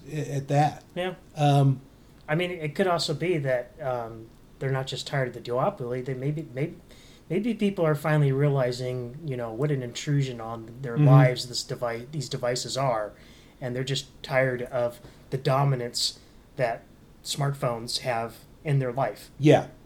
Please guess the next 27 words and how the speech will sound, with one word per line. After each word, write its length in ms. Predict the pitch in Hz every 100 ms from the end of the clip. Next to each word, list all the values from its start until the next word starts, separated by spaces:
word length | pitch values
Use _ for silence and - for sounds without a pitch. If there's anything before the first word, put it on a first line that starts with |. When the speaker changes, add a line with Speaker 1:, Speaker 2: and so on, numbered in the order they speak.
| -
Speaker 1:
yeah. 240 | 131 113 123
I, 320 | 135 143 151 -
I 120 | 156
think 180 | 156 143
that's 240 | 143 139
really 220 | 131 120 117
happening. 320 | 107 - 143
Speaker 2:
You 60 |
know, 200 | 131 117 131
I, 100 | 143
I 220 | 143 170
definitely 360 | 202 208 202
see, 480 | - 185 165 156 165 156
you 140 | 156
know, 180 | 143 135
a 80 | 131
reaction 580 | 135 139 139 - 147 135
from, 420 | 135 123 117 117 131 - - -
you 100 | 147
know, 260 | 127 113 117 - - - -
even 220 | 151 175
people 320 | 180 - 147
outside 460 | 139 135 - 139 131
of, 160 | 123
you 100 | 135
know, 100 | 123
like, 140 | 117